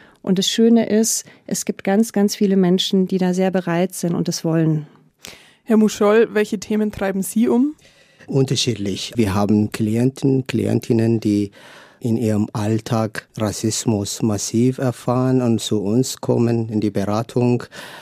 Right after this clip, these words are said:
Speaker 3: Und wir haben Fachkräfte, die mit diesen Klienten,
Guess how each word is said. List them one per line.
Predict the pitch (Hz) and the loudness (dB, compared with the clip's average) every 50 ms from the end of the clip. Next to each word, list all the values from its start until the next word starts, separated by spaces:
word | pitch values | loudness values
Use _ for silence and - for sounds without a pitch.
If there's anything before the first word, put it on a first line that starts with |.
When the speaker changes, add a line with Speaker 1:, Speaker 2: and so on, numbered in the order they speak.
| - - - - _ _ | -20 -20 -20 -20 _ _
Speaker 3:
Und | 110 107 95 92 | -4 -4 -2 -2
wir | 101 80 82 | -4 -4 -4
haben | 98 101 95 98 95 92 92 - | -4 -4 -2 -2 -2 -2 -4 -6
Fachkräfte, | - - - 110 123 - - - - 131 131 120 - - - - 120 117 117 117 113 - _ _ - | -10 -6 -4 -4 -4 -4 -8 -6 -2 0 0 0 -2 -4 -2 0 0 2 2 0 -4 -6 _ _ -2
die | 107 101 98 | 0 0 2
mit | 95 98 98 95 - | 2 0 -2 -2 -2
diesen | - 101 98 101 95 95 | -2 -2 0 -2 -4 -4
Klienten, | - - 90 92 104 110 110 110 - 117 110 107 107 | -4 -4 -4 -2 -2 -2 -4 -2 -2 -2 -2 -2 -4